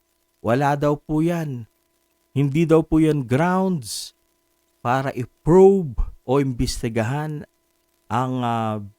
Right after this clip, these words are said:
Vice Presidente. Kaya mga kababayan, maliwanag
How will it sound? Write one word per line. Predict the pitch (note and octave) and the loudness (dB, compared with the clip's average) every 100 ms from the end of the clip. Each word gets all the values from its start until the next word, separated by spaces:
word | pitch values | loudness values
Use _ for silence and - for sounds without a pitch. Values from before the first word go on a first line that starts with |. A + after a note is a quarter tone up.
| _ | _
Vice | D3 D3+ - | 0 0 -4
Presidente. | - A2 - E2+ F2+ E2+ _ D2+ C#2+ _ _ _ _ _ _ | -8 -8 -8 -4 -4 -6 _ -18 -18 _ _ _ _ _ _
Kaya | B2 D3 | -6 -4
mga | D3 C3+ C3+ | -4 -4 -4
kababayan, | A#2+ A#2+ D3 | -2 -2 -2
maliwanag | C3+ B2+ B2+ A#2+ B2 B2+ | 0 0 0 0 -2 -4